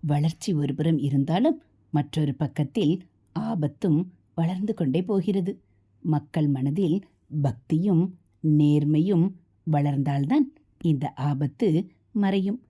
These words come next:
செய்யும் செயலை பற்றின்றி செய்தால்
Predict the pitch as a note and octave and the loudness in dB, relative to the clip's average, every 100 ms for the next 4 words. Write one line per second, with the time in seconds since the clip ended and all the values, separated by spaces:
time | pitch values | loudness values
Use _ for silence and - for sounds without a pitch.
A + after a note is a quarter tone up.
0 | _ _ _ _ _ _ - - D3 C#3 | _ _ _ _ _ _ -8 -2 -2 0
1 | D#3 E3 - C#3+ D3 F3+ D#3 G3 - _ | 0 0 -2 -2 0 0 0 0 -6 _
2 | _ - C3+ - D#3 D3 C#3 D3+ - C#3+ | _ -8 -6 -2 2 2 2 -2 -2 -4
3 | E3 D4 | 0 0